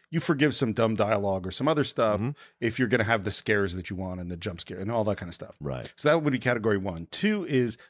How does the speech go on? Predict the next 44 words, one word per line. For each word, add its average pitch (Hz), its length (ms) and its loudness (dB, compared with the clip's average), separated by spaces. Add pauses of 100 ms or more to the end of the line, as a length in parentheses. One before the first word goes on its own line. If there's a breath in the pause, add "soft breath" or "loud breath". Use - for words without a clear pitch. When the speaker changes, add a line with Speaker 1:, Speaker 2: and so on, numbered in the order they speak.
Speaker 1:
one 185 160 0
of 226 40 -4
the 160 80 4
big 160 280 0
problems 123 500 0
is, 110 380 -2 (360 soft breath)
where 151 280 4
was 156 180 2
I 143 280 2
at 135 120 0
the 110 60 -6
time 135 380 -2
that 117 120 -2
I 95 80 0
saw 165 380 2
it? - 80 -20 (260)
Speaker 2:
Mm. 190 320 -2
Speaker 1:
There 202 180 6
are 156 60 6
movies 139 460 4
that 123 100 2
I 160 260 0
love, 117 760 2
Speaker 2:
Yeah. 80 100 -2
Speaker 1:
and 160 100 4
I 226 160 2
acknowledge 123 680 2
as 107 120 -2
I've 101 200 0
grown 107 280 2
older 113 500 2
that, 90 200 0
like, 92 300 -2
you 233 100 -2
know, 110 280 4 (120)
there 170 120 2
are 151 40 6
some 95 160 -2
problems 131 380 -2
with 92 100 -8
this 85 140 -8
film. 90 420 0
Speaker 2:
Right. 71 320 -8 (240 loud breath)
Speaker 1:
But - 240 2